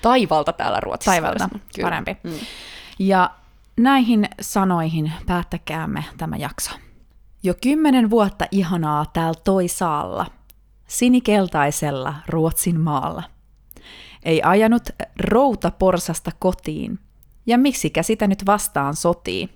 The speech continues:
Speaker 2: kun viihtyy Abban, Fobban ja Ulfin kaa, venelaifikin vienyt mukanaan. Svenssonit, odottakaahan vaan, on Normarkun naisella vielä paljon annettavaa.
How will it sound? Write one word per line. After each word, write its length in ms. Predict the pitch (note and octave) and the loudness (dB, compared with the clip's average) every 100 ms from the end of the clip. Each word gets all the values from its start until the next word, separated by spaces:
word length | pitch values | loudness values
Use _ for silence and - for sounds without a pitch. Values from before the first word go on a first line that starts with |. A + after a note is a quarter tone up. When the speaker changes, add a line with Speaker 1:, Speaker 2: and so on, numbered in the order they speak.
| _ - - - - - | _ -20 -20 -20 -16 -4
Speaker 2:
kun 200 | E3 E3 | -2 0
viihtyy 460 | G3 B3 - G#3 F#3 | 0 0 0 0 2
Abban, 500 | G3+ G#3+ G3 G#3+ A3+ | 2 2 2 2 0
Fobban 680 | - - G3 F#3 F3 F#3+ G3+ - | -4 0 2 2 2 2 2 -4
ja 120 | F#3 - | -4 0
Ulfin 560 | G3+ G3+ - F#3 F3+ | 0 0 0 -2 0
kaa, 540 | - F3 D3+ E3+ - _ _ - - - - | 0 2 4 2 -2 _ _ -20 -20 -10 -2
venelaifikin 800 | D4 F4 G3 E3+ E3 F3 D#3+ D#3 | 2 2 4 2 2 -2 -2 -2
vienyt 280 | D#3+ D3+ D3+ | -2 -2 -4
mukanaan. 640 | E3 D#3 D#3 E3 F#3 G3+ F#3+ _ _ _ - - - | -6 -4 -6 -6 -8 -8 -12 _ _ _ -20 -20 -14
Svenssonit, 880 | - - F#3+ A#3 G#3+ - D#3+ D3+ - - | -6 0 4 4 2 0 0 -2 -8 -4
odottakaahan 840 | D#3 D#3+ - E3 D#3+ D3+ D#3+ E3 | -2 -2 -6 -4 0 0 0 0
vaan, 360 | G#3+ G#3+ F3+ F#3 - _ - - - | 2 4 2 0 -8 _ -20 -20 -10
on 140 | D#3+ - | -8 -4
Normarkun 800 | E3+ G#3 C4 B3 B3+ B3 B3 A#3 | 0 4 4 4 2 2 2 2
naisella 520 | A#3+ F#3 F3 D#3+ D3+ | 2 0 -2 -4 -4
vielä 240 | D#3+ D3+ D3 - | -4 -4 -6 -4
paljon 360 | E3 D#3+ D#3+ D#3 | -2 -2 -2 -4
annettavaa. 680 | D#3+ D3 E3 - - - | -6 -6 -8 -12 -12 -10